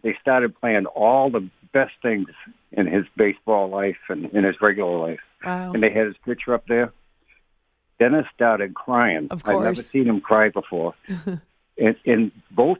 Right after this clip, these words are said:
Speaker 1: dugouts came out, and they stood there for the whole thing. It was over two and a half minutes.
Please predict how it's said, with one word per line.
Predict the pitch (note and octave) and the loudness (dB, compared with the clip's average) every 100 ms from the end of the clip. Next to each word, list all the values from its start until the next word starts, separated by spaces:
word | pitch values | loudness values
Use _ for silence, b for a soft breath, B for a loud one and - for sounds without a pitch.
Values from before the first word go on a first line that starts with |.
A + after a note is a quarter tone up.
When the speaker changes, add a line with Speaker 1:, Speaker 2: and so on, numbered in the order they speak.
| - | -2
Speaker 1:
dugouts | C#3+ A2 F2 E2+ - - _ - | -2 0 -4 -4 -14 -20 _ -14
came | A2 F#2 F2+ | -10 -6 -4
out, | F2 F#2+ - | -2 -4 -4
and | A#2+ G#2+ | 0 2
they | G#2 - | 0 -2
stood | - D3+ G#2+ | -6 -4 0
there | G2 F#2 | 0 0
for | G#2+ | -4
the | G2 | -2
whole | A#2+ | 0
thing. | A2 B2 | 0 0
It | F#2+ | -2
was | G2+ | 0
over | B2+ G#2 | 0 0
two | - A#2 | -4 -2
and | G2 | 0
a | |
half | G2+ G2 A2+ | 2 0 -2
minutes. | F#2+ - | -8 -8